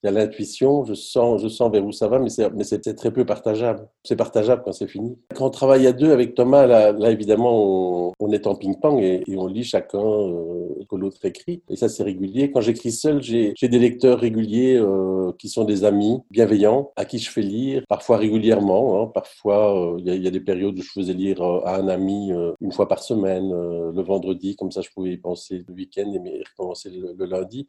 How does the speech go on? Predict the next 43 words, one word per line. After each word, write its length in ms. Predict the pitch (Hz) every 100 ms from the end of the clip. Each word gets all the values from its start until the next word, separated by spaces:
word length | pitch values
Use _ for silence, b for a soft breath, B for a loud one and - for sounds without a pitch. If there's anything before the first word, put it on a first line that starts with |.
| _
Ça, 220 | - 139
c'est, 200 | 127 135
c'est 200 | 120 135
vraiment 320 | 117 131 147
quand 160 | - 120
ça 180 | 110 120
commence 340 | 131 135 135
à 60 | 120
prendre 300 | - 120 113
forme, 260 | 113 104 107
quoi. 160 | 92 -
Quand 100 | 113
il 60 |
y 20 |
a 40 | 117
quelque 180 | 113 -
chose 220 | 117 107
à 60 |
lire 240 | 110 113 110
qui 100 | 92
n'est 120 | 92
pas, 380 | - 98 101 92
euh, 420 | 85 82 80 80 - 90
le 140 | 95
tas 160 | 95 113
de 60 |
cailloux 420 | - 104 95 117 117
qui 100 | 101
va 140 | 104
devenir 360 | 98 92 107 98
le, 160 | 92
le, 160 | 87 90
le 140 | 87
palais 200 | 92 92
du 120 | 90
facteur 320 | 92 92 - -
cheval. 360 | 107 120 92 - _ _ _
Je 140 | 87 113
demande 280 | 120 147
à 60 | 120
des 200 | 110 107
amis 260 | 98 117
de, 140 | 123